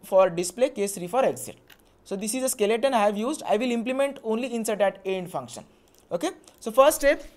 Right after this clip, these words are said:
is to declare two variables, new node and temp. So I will declare those. This is struct node star new node,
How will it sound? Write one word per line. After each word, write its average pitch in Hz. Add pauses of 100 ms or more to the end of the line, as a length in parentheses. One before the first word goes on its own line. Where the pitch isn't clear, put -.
(140)
is 247
to 269
declare 254
two 277
variables, 220 (180)
new 247
node 220
and 220
temp. 160 (440)
So 185
I 190
will 220
declare 240
those. 240 (400)
This 170
is 220
struct 220
node 233 (640)
star 196 (640)
new 208
node, 226